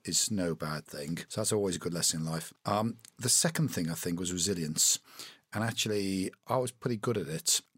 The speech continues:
And I was, you know, the, um, best salesman. But even so, I still got knocked back nine times out of ten, probably ninety-nine times out of a hundred. And so we had a lot of people come to work and they got a few no's and they weren't particularly good at it and they just gave up.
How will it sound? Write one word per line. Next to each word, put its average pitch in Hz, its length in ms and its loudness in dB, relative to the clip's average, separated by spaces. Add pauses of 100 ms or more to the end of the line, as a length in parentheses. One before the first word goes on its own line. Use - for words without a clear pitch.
(200)
And 92 520 -2 (140)
I 92 60 0
was, 98 320 -2
you 92 80 0
know, 92 420 -2 (100)
the, 87 460 0
um, 85 220 -2
best - 260 -2
salesman. 92 320 0
But - 180 -4
even 110 220 2
so, 98 160 2
I 90 40 -2
still 117 200 -2
got 98 140 0
knocked 101 260 -2
back 92 320 -2
nine 104 300 0
times 95 280 -2
out 92 100 -4
of - 80 -14
ten, 78 280 -2
probably 92 240 -2
ninety-nine 92 540 -4
times 85 240 -4
out 90 60 -4
of 90 40 -4
a 87 60 -2
hundred. 87 500 -4 (600)
And 98 200 0
so 101 240 2
we 98 120 2
had 98 100 2
a 107 60 2
lot 113 140 2
of 98 60 -4
people 101 140 0
come 101 160 -2
to 92 80 -2
work 90 360 0
and 85 100 -2
they 87 80 -2
got 82 160 -4
a - 40 -8
few 113 220 0
no's 90 400 0
and 92 100 -2
they 98 40 0
weren't 104 160 0
particularly 90 260 -2
good 95 160 -2
at 90 120 0
it 92 100 -2
and 90 80 -2
they 92 60 -2
just 101 180 -2
gave 92 200 -2
up. - 260 -2